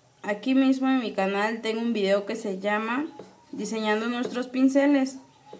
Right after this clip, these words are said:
Ahí en ese video, amigas, les enseño marcas de pinturas, cuáles sí les sirven y cuáles ya he yo utilizado y sé que salen buenas.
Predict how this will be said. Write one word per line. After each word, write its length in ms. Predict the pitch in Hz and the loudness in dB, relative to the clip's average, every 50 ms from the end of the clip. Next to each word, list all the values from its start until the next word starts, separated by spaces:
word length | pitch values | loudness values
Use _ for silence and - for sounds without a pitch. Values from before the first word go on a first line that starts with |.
| - - - - - _ | -20 -20 -20 -20 -20 _
Ahí 200 | - 220 220 233 | -6 -4 -4 -2
en 100 | 247 254 | 0 2
ese 220 | 269 302 - 349 311 | 2 2 2 2 2
video, 360 | 269 - 214 226 233 247 247 | 2 0 -2 -2 0 2 2
amigas, 340 | 254 254 254 254 262 269 262 | 2 2 2 2 2 2 2
les 160 | 254 247 214 | 2 -2 -4
enseño 420 | 220 214 214 - 220 220 226 226 | -6 -6 -6 -6 -6 -4 -4 -4
marcas 420 | 226 220 208 214 214 214 226 226 202 | -2 0 0 0 -2 -2 -6 -6 -4
de 100 | 208 196 | -6 -6
pinturas, 680 | 190 175 175 185 180 214 220 226 226 247 262 294 285 - | -4 -6 -6 -6 -4 -6 -4 -2 2 4 4 4 4 0
cuáles 360 | - 233 214 208 214 214 214 | 0 0 2 2 2 -2 -4
sí 120 | - 226 | -6 -6
les 220 | 214 208 214 208 - | -4 -4 -4 -4 -4
sirven 480 | 233 240 233 220 220 247 262 285 311 - - - - - - _ _ _ _ - _ _ _ _ _ - - - - - - - - | -6 -8 -8 -6 -6 -2 -2 -2 -2 -2 -8 -18 -20 -20 -20 _ _ _ _ -20 _ _ _ _ _ -20 -20 -20 -20 -20 -20 -16 -10
y 140 | 214 208 | -10 -8
cuáles 360 | 190 208 220 214 220 226 - - | 0 2 4 4 4 2 0 4
ya 240 | 220 214 214 214 | 6 6 8 8
he 240 | 220 220 220 214 202 | 6 4 2 0 0
yo 200 | 180 214 214 214 | 0 2 2 2
utilizado 840 | 214 214 214 - 240 233 262 262 262 - 247 233 226 233 247 285 285 - - - _ _ _ _ _ _ _ _ - _ | 2 2 -2 -6 -4 -2 0 0 2 2 0 0 0 0 -2 -2 -4 -4 -14 -20 _ _ _ _ _ _ _ _ -20 _
y 120 | - 202 190 | -12 -12 -6
sé 180 | - 214 208 | -6 -6 -6
que 140 | 214 214 214 | -4 -6 -4
salen 400 | 214 208 185 185 185 190 208 214 | -2 -2 0 0 0 -2 -2 -2
buenas. 480 | 226 254 269 277 262 220 196 - - | 0 2 4 4 4 2 -2 -6 -10